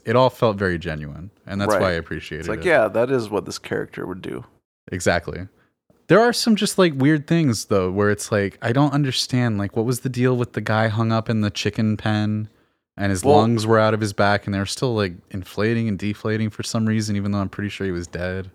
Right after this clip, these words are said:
Speaker 2: Yeah, I don't, I don't know. They
Speaker 1: What was,
Speaker 2: were
Speaker 1: what was the deal with the black guy's foot hanging out of the garden? Like, I really didn't understand that outside of, like, it being a s-, a scare for the one
Speaker 2: For
Speaker 1: dude.
Speaker 2: the, yeah.
Speaker 1: What was the point of that?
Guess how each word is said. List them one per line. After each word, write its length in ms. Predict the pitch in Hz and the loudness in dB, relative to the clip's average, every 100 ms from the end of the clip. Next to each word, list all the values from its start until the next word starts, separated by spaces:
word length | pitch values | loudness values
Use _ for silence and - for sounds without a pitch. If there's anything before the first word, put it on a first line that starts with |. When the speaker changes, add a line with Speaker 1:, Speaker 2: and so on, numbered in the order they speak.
| _ _ | _ _
Speaker 2:
Yeah, 320 | - 58 69 107 | -16 -8 -2 0
I 60 | |
don't, 300 | 117 101 - _ _ | 0 -2 -6 _ _
I 140 | 127 110 | -10 -8
don't 140 | - | -10
know. 100 | 110 113 | -10 2
They 120 | 135 | 4
Speaker 1:
What 40 | |
was, 80 | 156 123 | 6 6
Speaker 2:
were 20 | |
Speaker 1:
what 120 | 139 | 6
was 120 | 160 | 4
the 60 | 147 | 2
deal 160 | 143 147 | 0 0
with 80 | |
the 80 | 139 | -2
black 260 | 117 117 - | 0 0 2
guy's 260 | 131 127 | 0 0
foot 320 | - - 110 107 | -2 0 0 2
hanging 280 | 113 117 113 | 0 2 2
out 80 | |
of 80 | 113 | 0
the 80 | 104 | -2
garden? 640 | 92 92 104 123 135 135 131 _ _ _ _ _ | 0 2 2 0 0 -2 -6 _ _ _ _ _
Like, 120 | 101 | 0
I 60 | 117 | 2
really 320 | 131 185 170 | 6 6 6
didn't 220 | 107 101 95 | 4 2 2
understand 440 | 90 - 98 90 | 0 -2 -2 0
that 280 | 92 87 85 101 | 0 0 -2 -4
outside 320 | 95 - 98 | -4 0 0
of, 160 | 92 | 0
like, 180 | 98 90 | -2 -2
it 100 | 101 | -2
being 200 | 101 92 | -2 -4
a 40 | 85 | -2
s-, 360 | - - - | -4 -4 -8
a 80 | - | -10
scare 540 | - - 92 90 85 90 | -8 -2 0 0 0 -4
for 140 | - | -8
the 300 | 82 85 85 85 _ | -8 -6 -8 -10 _
one 240 | 92 92 85 | -6 -6 -4
Speaker 2:
For 160 | 87 | -4
Speaker 1:
dude. 40 | 107 | -2
Speaker 2:
the, 760 | 98 - - _ _ _ - | -4 -8 -18 _ _ _ -10
yeah. 380 | 113 110 98 90 | -4 0 0 2
Speaker 1:
What 160 | 117 117 | 2 4
was 180 | 127 | 2
the 80 | 120 | 0
point 260 | 98 120 131 | -2 0 0
of 100 | 87 | 0
that? 320 | 78 80 - | -2 -4 -8